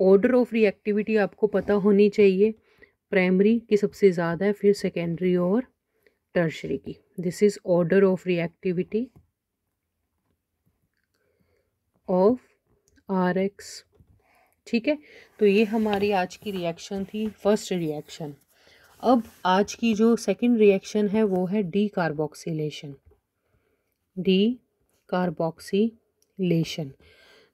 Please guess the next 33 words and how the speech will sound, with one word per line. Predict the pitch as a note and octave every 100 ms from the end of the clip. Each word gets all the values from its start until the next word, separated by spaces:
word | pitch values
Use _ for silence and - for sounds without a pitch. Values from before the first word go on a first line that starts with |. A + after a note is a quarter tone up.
| -
तो | A3
basically | G#3+ G3+ A#3+ B3 A#3+
decarboxylation | G#3+ A3+ A3+ G#3 G3+ - G#3 G3+ -
में | A3 A3 G3+ -
होगा | F#3+ E3+ F#3+
क्या, | G3 F3 F#3+ G#3 D#3+
आप | F3 F#3+ F#3+
लोगे | F3+ E3 F3+ F#3+
sodium | - F#3 F3 G3 A3+ A3
salt | F3 D#3+ F#3 -
of | E3 F3 -
carboxylic | F3 E3+ E3 E3 - G3 G3+ -
acid। | E3+ - - C#3 - _ _ - - - _ F#3
मैंने | F#3+ G#3+ -
carboxylic | F3+ F3 F3+ - G3+ G3
acid | F#3 F#3+ F#3+
का | G#3
सोडियम | G3 E3 E3+ F3+
सॉल्ट | F3+ E3 D#3+
लिया, | E3 D#3
ये | D#3 F3 G3+ -
एक्चुअल | F#3+ - G3+
में | G3+ G3
बनेगा | F3 F3+ G3 G3+
कैसे, | G3+ F#3 G#3+ A3+ _ _ - - _
जब | F3+ A3+ A3+
आप | F3+ F3+ F#3+
सी | - A#3 B3
एच | A#3+ -
थ्री | A#3+ A#3
सी | - F3+
ओ | E3+ E3
एच | D#3+ D#3 - -